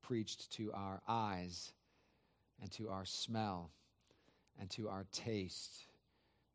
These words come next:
And we are so powerfully reminded, "Do this in remembrance of me," uh, that Christ gave his life for our salvation. As you come to this table, repent of your sin.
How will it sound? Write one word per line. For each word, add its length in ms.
And 100
we 100
are 120
so 480
powerfully 880
reminded, 520
"Do 120
this 200
in 80
remembrance 380
of 140
me," 200
uh, 80
that 160
Christ 580
gave 240
his 200
life 420
for 340
our 340
salvation. 760
As 180
you 120
come 220
to 60
this 200
table, 440
repent 400
of 60
your 100
sin. 320